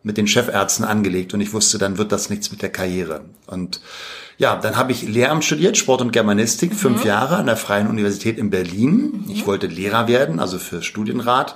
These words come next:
Speaker 1: Hab dann im letzten Semester, im letzten Praktikum gemerkt, "Mm, nee, doch nicht." <laughs> Hab dann abgebrochen.
Speaker 2: Oh.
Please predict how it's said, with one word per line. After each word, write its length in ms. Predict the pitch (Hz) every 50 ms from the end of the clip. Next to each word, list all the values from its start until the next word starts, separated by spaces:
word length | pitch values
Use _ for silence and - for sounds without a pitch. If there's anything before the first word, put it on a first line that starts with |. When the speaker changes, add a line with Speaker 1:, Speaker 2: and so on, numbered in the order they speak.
| - - - - - - - - - - -
Speaker 1:
Hab 200 | - - - -
dann 100 | 135 139
im 160 | 139 123 117
letzten 480 | 117 113 135 143 - - - - 165 151
Semester, 640 | 143 147 139 131 131 135 135 - - - 151 143 143
im 140 | 139 131 120
letzten 380 | 120 120 120 - - 127 110
Praktikum 520 | - - 127 127 - - - - 131 127 117
gemerkt, 480 | 113 117 113 113 117 117 - - - - _ _ _ -
"Mm, 1000 | - 131 131 131 131 131 131 131 131 131 131 131 131 131 131 131 131 131 135 - - _ _ _
nee, 200 | - 120 117 117
doch 220 | 104 120 120 117 135
nicht." 300 | 160 185 202 208 - - - - - - - - -
<laughs> 420 | - - 640 622 587 - - -
Hab 140 | - - -
dann 120 | - 120 -
abgebrochen. 800 | 123 117 113 - - 139 - - 143 156 - - - 131 127 -
Speaker 2:
Oh. 100 | - 147